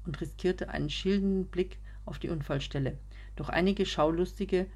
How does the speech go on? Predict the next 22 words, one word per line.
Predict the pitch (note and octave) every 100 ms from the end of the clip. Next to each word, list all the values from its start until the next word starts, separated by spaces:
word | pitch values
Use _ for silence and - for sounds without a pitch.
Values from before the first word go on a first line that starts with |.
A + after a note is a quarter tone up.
| -
versperrten | - - D#3 D3+ D3+
ihr | D#3+
die | D#3
Sicht. | E3+ D3+ C#3 - - - - - - -
Jedoch | - E3+ F3+ G3
ein | - D#3+
paar | - F3
Schritte | G#3+ - G3+ F3 E3
weiter | F3 - F3
streckte | G3 - D#3 - F#3+
sie | - E3+
neugierig | D3+ D#3 D#3 F3+ G3 -
ihren | F#3+ G3
Kopf | A3+ G#3+ -
durch | D#3+ C#3+
die | D3+
Menschenmenge | C#3 C#3+ - D3 D3 C#3+ - - - -
und | E3
erspähte | E3 - D3 C#3+ F3+
dann | D#3 C#3+ E3 F3
den | F3 F3
Verletzten. | - F#3+ F#3 - - - C#3+